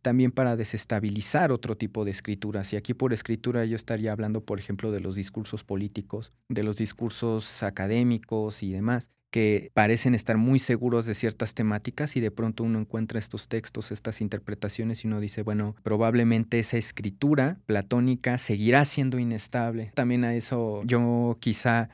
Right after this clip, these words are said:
eh, siendo congruente o pensando congruentemente con lo que escribí, pues también alguien podría llegar y decirme, "Bueno, pero, pues, es que tu artículo, pues, no es posible porque para mí sigue siendo, en mi interpretación desplazada de Platón,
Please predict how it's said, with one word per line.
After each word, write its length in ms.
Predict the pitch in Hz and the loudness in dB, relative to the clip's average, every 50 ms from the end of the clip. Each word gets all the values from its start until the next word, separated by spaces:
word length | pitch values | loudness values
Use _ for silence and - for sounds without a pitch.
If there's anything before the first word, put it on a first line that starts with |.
| _ - | _ -6
eh, 120 | - 107 - | -4 -2 6
siendo 320 | - 143 135 135 131 127 | 8 8 8 8 6 4
congruente 500 | - 117 120 120 120 120 123 123 - 123 | 2 0 2 2 4 4 2 2 2 0
o 60 | 117 | -2
pensando 500 | - - 117 110 - 123 117 120 120 117 | 0 0 -2 0 0 0 0 2 0 0
congruentemente 720 | - 113 107 107 113 117 120 - 117 113 113 110 - 113 | 0 -2 0 0 2 0 2 2 2 2 2 0 -2 -2
con 160 | - 113 107 | -2 -2 -2
lo 80 | 104 104 | -2 -2
que 100 | - - | -4 -4
escribí, 360 | 113 - - 120 123 123 - | -6 -4 -2 0 0 0 0
pues 160 | - - - | -2 -4 -6
también 260 | - 117 110 113 113 110 | -4 -2 0 0 2 0
alguien 220 | 107 110 113 110 | 2 0 0 0
podría 280 | - 107 107 107 110 110 | 0 0 0 2 2 0
llegar 220 | 110 110 107 107 | 2 0 -2 -2
y 40 | 113 | -4
decirme, 300 | 107 101 - 117 120 127 | -6 -6 -6 -4 -4 -2
"Bueno, 280 | 135 190 220 202 - - | 0 0 0 0 -2 -4
pero, 200 | - 110 117 117 | -6 -8 -8 -8
pues, 120 | _ _ _ _ _ - | _ _ _ _ _ -12
es 140 | 120 - - | -12 -10 -8
que 100 | - 113 | -10 -10
tu 380 | - - 113 107 107 113 110 - _ _ - | -8 -6 -6 -6 -6 -8 -8 -10 _ _ -10
artículo, 560 | - 107 - - 120 113 - 117 117 113 110 | -10 -10 -6 -6 -8 -8 -6 -6 -4 -4 -4
pues, 360 | 107 - - 98 98 - _ _ _ - | -6 -8 -10 -10 -10 -12 _ _ _ 2
no 160 | 113 135 156 | 4 6 6
es 120 | 151 139 | 6 4
posible 360 | - 147 135 - 147 170 - | 2 -2 0 0 0 0 0
porque 260 | 131 - 120 - - 110 | -2 -2 -6 -6 -6 -2
para 220 | - 110 107 104 | -2 0 0 2
mí 120 | 120 123 | 0 0
sigue 260 | 120 - 131 123 123 117 | 0 -2 -2 -4 -4 -4
siendo, 640 | - 120 117 110 110 117 117 117 117 110 104 104 - - | -4 -4 -2 0 0 0 0 0 0 -2 -4 -6 -4 2
en 160 | 120 120 123 | 4 4 6
mi 80 | 143 160 | 6 4
interpretación 840 | 160 - 170 - - 135 131 - 123 - - 135 135 135 139 135 - - - | 2 2 0 0 -2 -6 -4 -4 -6 -2 0 2 2 2 2 0 -2 -6 0
desplazada 680 | 120 117 107 - - - 113 98 - - 151 151 139 | 2 2 2 2 2 2 2 2 4 4 4 4 4
de 100 | 131 127 | 2 2
Platón, 580 | 123 - 127 123 - 143 151 165 180 190 196 | 0 -2 -4 0 0 2 2 2 0 -2 -4